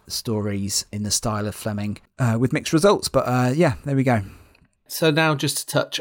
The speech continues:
Speaker 2: on what is a tragic tale. His son, Caspar, was affected by his father's early death. And so much so that his mum,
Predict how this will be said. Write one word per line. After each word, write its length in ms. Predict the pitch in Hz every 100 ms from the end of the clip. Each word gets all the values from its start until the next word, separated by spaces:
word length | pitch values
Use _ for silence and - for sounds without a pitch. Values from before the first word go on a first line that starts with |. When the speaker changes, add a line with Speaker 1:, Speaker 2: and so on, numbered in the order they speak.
| -
Speaker 2:
on 420 | 127 127 127 123
what 340 | 143 131 123
is 160 | 127 120
a 100 | 127
tragic 600 | - - - 151 117 98
tale. 480 | - 123 98 92 - _ _ _
His 260 | 117 127 -
son, 380 | 139 120 104 - _ _
Caspar, 520 | - 120 - - 101 - _ -
was 320 | 113 - - _
affected 560 | 127 - - - 123 -
by 440 | 113 110 107 98 - _ _
his 200 | _ 110
father's 600 | - 117 107 101 98 - - _
early 280 | 107 104 101
death. 400 | 95 95 - - _ _ _ _ _ _ _ _ _ _ _
And 340 | 107 104 98 95
so 260 | - 156 143
much 240 | - -
so 300 | - 127 117
that 260 | 110 107 - _ _ - -
his 400 | 127 117 107 -
mum, 420 | 120 107 98